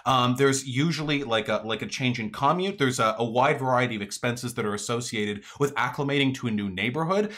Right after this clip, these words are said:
There are a hu-, like, the, the, the way in which this compounds is tremendous. This is very, very easy if you're wealthy, by the way.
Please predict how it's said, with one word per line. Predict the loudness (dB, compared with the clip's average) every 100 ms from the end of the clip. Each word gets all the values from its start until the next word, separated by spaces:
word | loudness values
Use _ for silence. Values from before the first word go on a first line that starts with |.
| -2
There | 2
are | 4 4
a |
hu-, | 0 -2 -2 -2
like, | -2 0
the, | -2
the, | 0 4 4
the | 4 0 0 -4 -8
way | -4 2 4 6
in | 4 4
which | 0 -2
this | -4
compounds | -2 -4 2 2 2
is | -2
tremendous. | -2 0 2 0 -4 -8 -20 -10
This | 0 2
is | 2 0
very, | 2 4 4 2
very | 2 2 2
easy | -2 -4 0 -2
if | 0
you're | 0
wealthy, | 2 2 2 -4
by | -6 -6
the | -8
way. | -10 -12